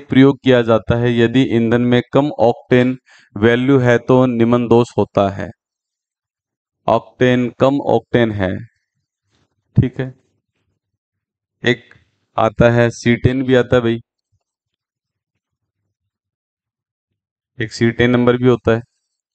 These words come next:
एक ऑक्टेन नंबर भी होता है, है? ऑक्टेन वैल्यू है, है ना, सी टेन वैल्यू भी होती है और,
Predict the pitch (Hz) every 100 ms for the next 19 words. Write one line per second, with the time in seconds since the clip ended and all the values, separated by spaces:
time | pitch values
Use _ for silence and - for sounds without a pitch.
0 | _ _ _ _ _ 117 110 110 - 123
1 | 120 120 120 120 117 - 110 113 _ _
2 | _ _ _ _ _ _ _ _ _ _
3 | _ _ _ - 123 135 _ _ _ _
4 | _ _ - 107 - - 131 131 143 143
5 | _ _ _ _ _ _ _ _ 101 110
6 | 117 123 117 104 92 95 _ _ _ -
7 | 123 151 - _ _ - - 120 127 127
8 | 123 123 131 131 127 - 131 131 131 _
9 | _ _ - 104